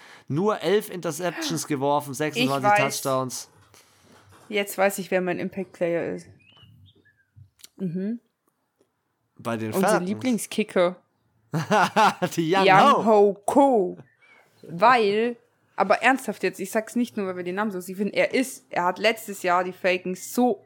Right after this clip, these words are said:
Speaker 2: oft gerettet, durchs, dadurch, dass er halt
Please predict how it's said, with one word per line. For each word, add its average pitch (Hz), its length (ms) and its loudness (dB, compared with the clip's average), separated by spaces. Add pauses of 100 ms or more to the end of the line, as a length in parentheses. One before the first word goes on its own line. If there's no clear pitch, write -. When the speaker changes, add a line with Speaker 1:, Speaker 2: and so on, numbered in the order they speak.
(100)
Speaker 2:
oft 196 300 0 (1800)
gerettet, 190 880 -2 (140)
durchs, - 440 -4 (120)
dadurch, 196 360 2
dass 196 180 -8
er 190 80 2
halt 180 140 -2